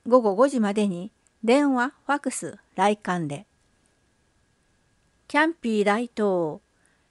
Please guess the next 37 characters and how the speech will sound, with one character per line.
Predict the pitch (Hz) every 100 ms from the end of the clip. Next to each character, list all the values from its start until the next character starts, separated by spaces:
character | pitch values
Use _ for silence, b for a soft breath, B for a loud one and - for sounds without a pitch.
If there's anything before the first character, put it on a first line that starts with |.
| _ -
電 | 247 254 226
話、 | 214 - _
八 | - 240 -
七 | 269 262 202
四 | 190 175 156 - _ _ -
五 | 254 302
一 | 311 - 165
六 | 170 - 226
五。 | 214 165 110 _ _ _ _ _ _ _ _ _ _ -
催 | 240 269 262
し | - 226
が | 220
三 | 214 208 _
つ。 | - 196 _ _ _ _ _ _ _ _ _ _ _ _ _ _ _ _ _ _ -
そ | -
れ | 240 240
ぞ | 220
れ | 214 214 -
末 | - - 277
広 | 311 302 302
公 | - 311
園 | 240 202
と | - 180 - _ -
キ | 269
ャ | 330
ン | -
ピ | 226
ー | 202
大 | 220 285 -
東 | 269 254
で | 247 269
集 | - 247 240
合 | 233 233
解 | - 196
散 | 190 180 165
で | 165
す。 | - -